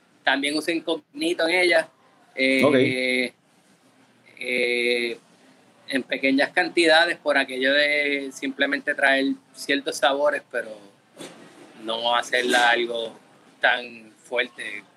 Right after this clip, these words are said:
Speaker 1: vamos a ponerlo así, tan lupulosa.
Speaker 2: Y volviendo, no te pregunté, eh, volviendo a Elixir Nórdico, a la, a la, a la, a esta segunda, a esta segunda, a este segundo round,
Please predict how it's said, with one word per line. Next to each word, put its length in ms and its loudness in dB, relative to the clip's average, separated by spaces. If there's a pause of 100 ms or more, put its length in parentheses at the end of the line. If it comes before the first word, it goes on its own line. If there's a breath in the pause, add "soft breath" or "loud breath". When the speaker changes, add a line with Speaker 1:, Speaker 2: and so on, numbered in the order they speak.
(160)
Speaker 1:
vamos 240 -10
a 40 -18
ponerlo 280 -8
así, 280 -6 (520)
tan 220 -2
lupulosa. 680 -4 (2250)
Speaker 2:
Y 100 4
volviendo, 600 6
no 140 4
te 80 6
pregunté, 400 4
eh, 320 4
volviendo 420 4
a 40 6
Elixir 300 2
Nórdico, 500 4
a 40 6
la, 240 6
a 40 6
la, 160 6 (120)
a 40 6
la, 420 4
a 60 6
esta 160 0
segunda, 360 4 (160)
a 60 6
esta 160 -2
segunda, 680 6
a 40 4
este 160 -4
segundo 340 4
round, 420 2